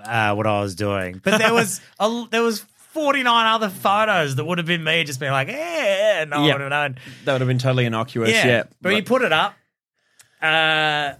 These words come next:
Speaker 1: I kinda saw it. I kinda reshared the story.
Speaker 2: Mm.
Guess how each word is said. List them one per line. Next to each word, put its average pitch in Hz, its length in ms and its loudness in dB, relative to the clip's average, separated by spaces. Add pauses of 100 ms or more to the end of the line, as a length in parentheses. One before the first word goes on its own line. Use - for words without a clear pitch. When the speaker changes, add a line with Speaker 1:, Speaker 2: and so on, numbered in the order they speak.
(340)
Speaker 1:
I 165 200 -2
kinda 160 260 -2
saw 151 420 0
it. 147 80 -12 (1000)
I 131 100 2
kinda 131 220 4
reshared 127 360 2
the 117 100 0
story. 123 680 2
Speaker 2:
Mm. 101 280 -6